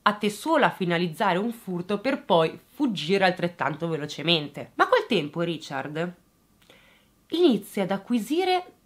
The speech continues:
una certa fiducia, quindi combina la sua attività di furto con le sue fantasie intime piccantine. Di conseguenza inizia a trattenersi un po' più a lungo nelle case svaligiate, dove, oltre agli oggetti di valore, porta via anche qualche souvenir,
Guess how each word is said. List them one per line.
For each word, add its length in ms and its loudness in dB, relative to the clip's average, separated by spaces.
una 140 -2
certa 320 -2
fiducia, 640 -8
quindi 320 6
combina 480 6
la 120 2
sua 280 -4
attività 460 -4
di 100 -6
furto 640 -6
con 160 -4
le 80 -2
sue 200 0
fantasie 540 0
intime 480 -2
piccantine. 1000 -8
Di 140 -2
conseguenza 560 0
inizia 260 -2
a 40 -6
trattenersi 580 -4
un 160 0
po' 140 2
più 160 0
a 40 6
lungo 540 2
nelle 260 -4
case 320 -2
svaligiate, 880 -6
dove, 500 4
oltre 320 6
agli 120 2
oggetti 300 -2
di 100 -4
valore, 400 0
porta 320 -4
via 220 2
anche 320 -2
qualche 340 -4
souvenir, 800 -4